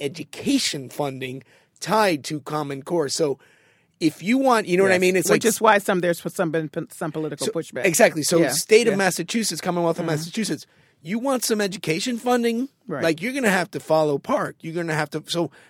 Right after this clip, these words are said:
Speaker 1: there's a lot of political
Speaker 2: Hmm.
Speaker 1: problems. So I can understand Governor Baker's skepticism,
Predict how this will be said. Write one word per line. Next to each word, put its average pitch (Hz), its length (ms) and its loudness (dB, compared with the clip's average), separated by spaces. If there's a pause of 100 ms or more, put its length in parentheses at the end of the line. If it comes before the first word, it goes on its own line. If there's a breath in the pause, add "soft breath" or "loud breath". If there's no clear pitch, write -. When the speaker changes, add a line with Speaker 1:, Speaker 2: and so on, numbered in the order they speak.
Speaker 1:
there's 196 200 2
a 196 60 0
lot 214 420 2
of 220 100 4
political 180 680 0
Speaker 2:
Hmm. 147 40 -6 (380 soft breath)
Speaker 1:
problems. 180 720 4
So 175 380 2
I 170 100 2
can 226 180 -2
understand 190 720 -2
Governor 151 380 0
Baker's 147 580 -2 (140)
skepticism, 262 840 -4